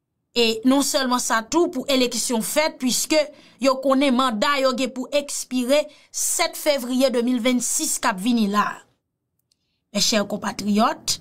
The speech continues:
raple w, mesye Blinkeng Pliskoni yo te pale nan jou pase yo. Sou dosye polisye etranje yo ki nan peyi d'Ayiti, yo te pale tou sou stabilite,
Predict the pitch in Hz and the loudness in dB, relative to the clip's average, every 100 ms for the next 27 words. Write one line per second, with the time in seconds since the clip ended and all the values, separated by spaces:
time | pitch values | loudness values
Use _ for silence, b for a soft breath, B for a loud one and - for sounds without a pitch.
0 | b b _ 214 208 202 220 240 294 370 | b b _ 2 2 2 0 4 4 2
1 | 359 - _ _ _ _ _ 202 208 - | -4 -12 _ _ _ _ _ -2 0 2
2 | 269 262 262 226 254 262 311 339 349 359 | 0 2 0 2 0 2 2 0 -6 -8
3 | 247 247 - - 262 233 247 285 359 370 | -2 0 0 0 0 2 2 2 0 -2
4 | 359 B B B - 220 233 233 247 220 | -10 B B B 0 2 2 2 2 0
5 | 214 269 320 302 233 196 269 247 220 - | 0 2 4 2 -2 -4 -2 -2 -2 -4
6 | 240 226 220 254 330 339 - _ _ _ | 0 2 4 4 2 0 -18 _ _ _
7 | _ _ - - 269 254 247 233 226 220 | _ _ -4 0 4 4 4 2 0 -2
8 | - 208 262 254 - 254 233 208 - - | -6 -2 0 2 0 2 2 0 -4 -6
9 | 262 240 240 - 247 233 262 247 233 220 | -2 0 0 0 -2 -2 -2 0 -2 -2
10 | 226 220 220 208 208 220 202 202 202 185 | -2 -2 0 -2 0 2 2 2 0 -2
11 | - - - 302 349 359 359 B B B | -2 -2 2 2 4 2 -2 B B B
12 | 254 254 254 262 247 233 226 220 247 240 | -2 0 0 0 0 -2 -6 -4 -6 -4
13 | 226 240 220 - - 208 196 208 214 214 | -2 -2 -2 -4 -4 -2 2 4 2 0
14 | - 311 | 0 2